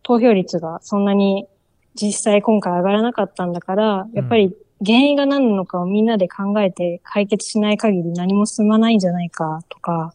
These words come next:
Speaker 2: うん。
Speaker 1: あとは、あの、私が取材した担当が、あの、野党の、あの、側の、に集まった方の取材だったので、
Speaker 2: うんうん。
Speaker 1: やっぱりそういった方だけじゃなくて、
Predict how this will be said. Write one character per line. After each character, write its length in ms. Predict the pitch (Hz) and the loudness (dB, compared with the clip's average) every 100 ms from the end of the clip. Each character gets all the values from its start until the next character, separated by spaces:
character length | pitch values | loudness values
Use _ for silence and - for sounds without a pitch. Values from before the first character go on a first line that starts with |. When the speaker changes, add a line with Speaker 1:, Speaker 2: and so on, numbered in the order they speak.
| 143 | -8
Speaker 2:
う 40 | |
ん。 360 | 135 120 104 95 _ _ _ _ _ _ _ _ | -6 -6 -10 -18 _ _ _ _ _ _ _ _
Speaker 1:
あ 20 | |
と 60 | 294 | 4
は、 440 | 226 175 - - _ _ | 4 2 -2 -12 _ _
あ 120 | 202 190 | -4 0
の、 320 | 190 190 190 | 0 0 -2
私 280 | 226 240 254 | -2 2 4
が 80 | 254 | 4
取 100 | 247 | 2
材 180 | 254 262 | 2 2
し 40 | |
た 360 | 285 277 277 277 | 2 2 2 0
担 220 | 254 262 | -2 2
当 120 | 277 | 2
が、 320 | 262 240 247 - | 2 0 -2 -6
あ 160 | 214 208 | -6 -4
の、 360 | 202 202 202 208 | -2 -2 -2 -2
野 160 | 240 | -2
党 160 | 220 190 | 0 -2
の、 260 | 170 147 - _ - _ - | -4 -10 -18 _ -20 _ -10
あ 40 | |
の、 200 | 180 175 - _ _ - | -6 -6 -8 _ _ -2
側 260 | 202 202 | 2 4
の、 300 | 208 214 - - _ _ _ - | 2 2 -4 -20 _ _ _ 0
に 160 | 226 | 0
集 200 | 202 214 | 0 0
ま 80 | 208 | -2
っ 60 | 208 | -2
た 80 | 185 | -6
方 240 | 185 175 | -6 -6
の 80 | 170 | -6
取 140 | 196 | -4
材 180 | 180 180 | -2 -2
だ 60 | 180 | -2
っ 40 | |
た 160 | - 170 | -4 -6
の 160 | 165 | -2
で、 200 | 180 175 | 2 2
Speaker 2:
う 40 | 147 | 0
ん 20 | |
う 40 | |
ん。 260 | 110 113 95 _ _ - | -8 -14 -16 _ _ -6
Speaker 1:
や 60 | 240 | 0
っ 40 | |
ぱ 120 | 269 | 4
り 320 | 233 190 185 - - - | 6 6 4 -6 -18 0
そ 140 | 269 | 2
う 20 | |
い 20 | |
っ 20 | 269 | 4
た 120 | 262 | 2
方 360 | 269 269 262 | 0 -2 0
だ 140 | 233 220 | 2 2
け 120 | 220 | 2
じ 60 | 196 | 0
ゃ 60 | |
な 100 | 180 | -4
く 140 | - _ | -8 _
て、 400 | 202 185 175 | 0 2 0